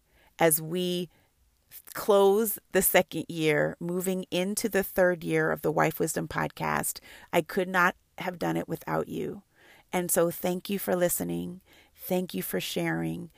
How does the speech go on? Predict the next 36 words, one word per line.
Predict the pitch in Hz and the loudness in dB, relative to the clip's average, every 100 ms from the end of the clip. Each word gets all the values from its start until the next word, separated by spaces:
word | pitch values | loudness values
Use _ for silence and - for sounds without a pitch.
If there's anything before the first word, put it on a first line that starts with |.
| - - _ | -20 -20 _
Thank | - 185 175 | -4 -4 -4
you | 190 | -6
for | - | -4
sending | 180 - 190 185 185 | 0 0 0 -4 -6
me | 185 | -6
your | 180 180 | -4 -4
comments. | - - 170 170 170 170 - - - | -6 -6 0 0 0 -4 -2 -4 -2
They | - 180 | -4 -2
mean | 180 175 175 175 - - | -2 -4 -4 -8 -12 -4
the | 175 | -2
world | 165 160 160 170 | 0 2 2 -2
to | - 180 | -4 -6
me, | 160 156 196 _ _ _ _ _ | -4 -6 -10 _ _ _ _ _
and | 185 | 0
they | 175 | 2
continue | 175 180 175 - 180 180 175 | 0 -4 -6 -6 -4 -4 -6
to | - 170 | -4 -6
fuel | - 175 170 170 | -6 -6 -4 -2
me | 170 156 147 156 _ - - | -2 -4 -4 -8 _ -20 -6
to | 175 | -6
keep | 160 180 165 | -4 -6 -2
going | 165 156 156 160 - _ 151 | 0 0 -2 -4 -10 _ 2
as | 165 160 | 2 2
we | 156 175 185 190 _ _ - | -4 -2 -2 -4 _ _ -6
continue | 175 160 185 180 175 | -4 -2 -2 -2 -4
to | - | -4
do | 170 156 180 175 | -6 -6 -4 0
this | 175 - | 2 2
weekly, | 156 165 - 160 143 185 _ - _ - | -4 -10 -4 -2 -2 -6 _ -20 _ 2
every | 180 180 185 190 202 | 2 2 -4 -2 -2
single | - - 180 175 170 170 | -2 -2 -2 -2 0 0
week, | 165 160 - - | -2 -4 -6 -14
fifty-two | - 180 - 208 196 - 202 | 0 0 0 -8 -6 -4 0
episodes | - 175 175 - 170 165 | 4 4 4 4 4 4
a | 170 | 0
year. | 165 165 151 117 - | -2 4 4 4 0